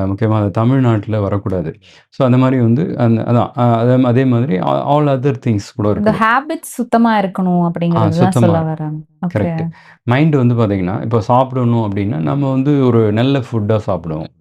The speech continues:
Speaker 1: மைண்ட வந்து இன்டாக்சிகேஷன் ஆகி, ரொம்ப ஒரு மாரி இதுவாகுற மாரி ஃபுட்டை அவாய்ட் பண்ணிட்டு, நல்ல நிறைய, அ, பெஸ்ட் ஃபுட்ஸ் இருக்குது. அ, விலை உயர்ந்த ஃபு-, so, அந்த மாதிரி சாப்பிட்டு நம்ம வந்து லைஃப் வந்து, so, இந்த, இந்த ஃபைவ் கோல்டன் ரூல்ஸ் புத்தா வந்து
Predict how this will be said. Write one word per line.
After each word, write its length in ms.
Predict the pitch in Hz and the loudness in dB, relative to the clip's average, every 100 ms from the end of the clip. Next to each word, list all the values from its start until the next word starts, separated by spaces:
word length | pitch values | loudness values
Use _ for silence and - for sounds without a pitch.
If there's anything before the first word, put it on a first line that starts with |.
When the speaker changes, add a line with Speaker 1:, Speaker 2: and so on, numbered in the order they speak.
| _ _ _ _ 107 | _ _ _ _ -4
Speaker 1:
மைண்ட 320 | 110 123 117 | 2 4 4
வந்து 200 | 107 117 123 | 2 0 0
இன்டாக்சிகேஷன் 800 | 110 113 107 - 107 95 101 | 0 -2 -4 -6 -8 -4 -4
ஆகி, 240 | 101 101 104 101 | -2 0 2 0
ரொம்ப 200 | 101 101 98 | 0 0 -2
ஒரு 160 | 92 95 | -2 -2
மாரி 220 | 104 104 | -2 -2
இதுவாகுற 480 | 98 107 98 92 92 | -2 -2 -2 -4 -4
மாரி 220 | 95 101 | -4 -4
ஃபுட்டை 380 | 101 98 92 98 90 | -4 -6 -4 -4 -4
அவாய்ட் 340 | 92 98 104 - | -4 -2 -4 -4
பண்ணிட்டு, 380 | 90 82 80 160 165 _ - _ _ - | -8 -8 -6 -8 -10 _ -20 _ _ -8
நல்ல 200 | 190 160 135 | -2 0 2
நிறைய, 240 | 120 131 120 107 110 107 | 2 2 0 -2 -2 -2
அ, 200 | 107 113 | -2 0
பெஸ்ட் 280 | 117 117 - | -2 -2 -4
ஃபுட்ஸ் 320 | 117 95 - | -4 -2 -4
இருக்குது. 300 | 85 78 76 - _ _ _ - | -6 -6 -10 -12 _ _ _ -8
அ, 80 | 113 104 98 95 | -4 -2 -2 -4
விலை 220 | 101 101 | -2 -2
உயர்ந்த 280 | 95 92 90 | -2 -4 -6
ஃபு-, 160 | 90 | -8
so, 160 | 117 135 | -4 0
அந்த 160 | 120 131 | 2 4
மாதிரி 320 | 131 135 127 | 2 2 -2
சாப்பிட்டு 380 | 120 110 95 - | -2 -2 -2 -6
நம்ம 220 | 104 104 | -4 -2
வந்து 200 | 98 104 | -2 -4
லைஃப் 240 | 101 104 101 | -2 -2 -4
வந்து, 220 | 101 101 - | -6 -6 -4
so, 160 | 147 | 0
இந்த, 140 | 135 120 107 | 2 0 -2
இந்த 180 | - 113 | -2 -2
ஃபைவ் 360 | - 131 127 135 117 | 0 0 2 0 -2
கோல்டன் 400 | 104 117 117 110 | 0 2 2 0
ரூல்ஸ் 300 | 101 101 98 - | -2 -4 -4 -6
புத்தா 260 | 101 104 98 | -4 -2 -2
வந்து 220 | 92 | -4